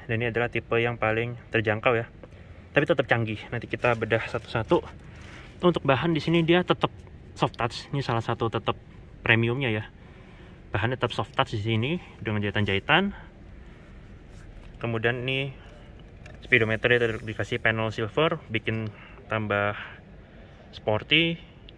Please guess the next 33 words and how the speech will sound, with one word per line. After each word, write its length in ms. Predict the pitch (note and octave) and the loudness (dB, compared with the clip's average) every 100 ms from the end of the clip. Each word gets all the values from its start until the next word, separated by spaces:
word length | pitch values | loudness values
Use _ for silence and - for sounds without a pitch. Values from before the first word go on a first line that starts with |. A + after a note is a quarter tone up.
| - - | -8 -2
Cuma 320 | A#2 C#3+ C3+ | 0 0 0
yang 80 | B2 | 0
kerasa 320 | A#2 A#2 A2 | -2 -4 -6
bedanya 400 | G#2 G2+ A2+ C3 | -4 -4 -4 -4
yaitu 520 | G2+ G2 - D#3+ E3 - - - - - - - - | -4 -4 2 4 4 -4 -18 -18 -18 -20 -20 -20 -20
tipe 220 | B2 - A2+ | -6 0 0
ini 400 | C3 E3 F3 E3 - - - - - | 0 -2 -4 -8 -16 -20 -20 -20 -4
mirip 300 | A#2 A#2 - | 0 0 2
kayak 260 | A2+ A#2 A#2+ | 2 2 0
yang 300 | A#2 A#2+ A#2 - | -2 -4 -10 -4
pre-facelift 480 | B2 A2+ C3 D3+ C3+ | -2 0 -2 -2 -4
ya. 100 | A#2 - - - - | -4 -4 -16 -18 -4
Dia 160 | A#2+ A#2 | 0 0
nggak 160 | G#2 | 0
kayak 140 | G#2+ G#2 | -2 -2
tipe 180 | G#2 G#2+ | -2 -4
Ignite 320 | F#2 F2 A#2 A2+ | -4 0 0 2
maupun 480 | G#2 F#2+ A2+ G#2+ | -2 0 -2 -2
Magnify 480 | A2 F#2+ A2 G#2 B2+ | -4 -4 -4 0 0
yang 160 | A#2+ A2+ | 0 -2
sudah 320 | A2 G#2+ A#2+ | -4 -2 -2
full 240 | - A2 | 0 -2
T 80 | A2 | 0
F 160 | G#2 - | -2 2
T. 160 | B2+ - - - - - - - - - - - - - - - - - | 2 2 -14 -18 -18 -18 -20 -20 -20 -20 -20 -20 -18 -18 -18 -20 -20 -2
Tetap 160 | A#2+ - | 0 2
ada 160 | B2 | 2
individual 400 | C3 A#2+ A#2+ B2+ B2+ | 0 0 0 2 2
door 80 | G2+ | 0
warningnya 320 | G2+ G#2+ G#2+ | 0 -2 -2
juga. 320 | G#2 G#2 - - | -2 -4 -4 4
Dan 160 | A2+ | 6
T 80 | A2+ | 6